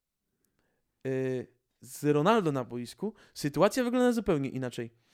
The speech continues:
Są trzy zwycięstwa i dwa remisy. W każdym meczu Ronaldo strzela bramkę. Chciałem uzyskać,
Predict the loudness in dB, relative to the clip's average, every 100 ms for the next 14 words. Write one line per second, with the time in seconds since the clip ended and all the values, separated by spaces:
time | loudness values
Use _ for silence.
0 | _ -20 _ _ _ _ _ _ _ _
1 | -4 -4 -2 -4 -4 -2 -4 -2 -4 -4
2 | 0 0 2 -2 -4 -6 -8 -12 -4 -2
3 | -2 -2 -2 -2 -4 -2 -4 -6 -6 -8
4 | -8 -10 -14 -20 _ _ _ _ _ _
5 | _ _ 2 6 6 2 -4 -14 _ _
6 | _ -6 -4 -2 -2 -2